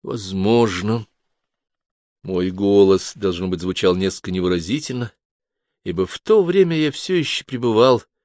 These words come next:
в духовных борениях, поднятых моей поездкой в Кассера, и спал очень мало. Сенешаль озадаченно взглянул на меня. —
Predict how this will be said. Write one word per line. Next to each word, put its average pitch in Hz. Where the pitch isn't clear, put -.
в 104
духовных 104
борениях, 101
поднятых 95
моей 98
поездкой 98
в -
Кассера, 101
и 98
спал 104
очень 107
мало. 95
Сенешаль 98
озадаченно 95
взглянул 90
на 92
меня. — 90